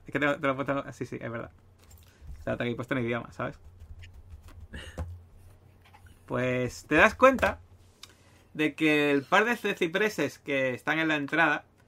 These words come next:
eh, llevan un tiempo muertos y que el césped parece que está amarillo y que haga meses que no se riega. Y de hecho, según estás mirando eso, de repente miras a tu, eh, miras a tu izquierda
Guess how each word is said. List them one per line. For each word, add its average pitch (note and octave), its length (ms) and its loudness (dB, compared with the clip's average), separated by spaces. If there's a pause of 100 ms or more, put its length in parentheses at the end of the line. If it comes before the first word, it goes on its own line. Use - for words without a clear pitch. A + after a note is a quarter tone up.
(960)
eh, D#3 440 4
llevan G3+ 260 2
un G3 120 -2
tiempo G3 300 4
muertos F#3 580 0 (120)
y D3+ 140 0
que D3+ 440 2 (200)
el D3+ 260 0
césped G#3 560 -2
parece E3+ 280 0
que F3 60 0
está F3+ 180 4
amarillo F#3+ 540 2 (240)
y D3 160 -2
que D#3+ 120 -2
haga F3 600 6 (480)
meses G#3 640 0
que D#3 120 -2
no D#3+ 100 -2
se D3 180 0
riega. A2+ 340 -6 (520)
Y F3+ 100 4
de B3 80 6
hecho, B3 340 0 (1500)
según E3 260 2
estás A3+ 180 2
mirando G#3 320 2
eso, G#3 320 0 (640)
de E3 100 2
repente G#3 380 4
miras G3+ 240 2
a F#3 100 2
tu, E3+ 80 -6
eh, D#3+ 200 -2
miras F3+ 240 -2
a F3 80 0
tu D#3+ 60 2
izquierda G3 600 0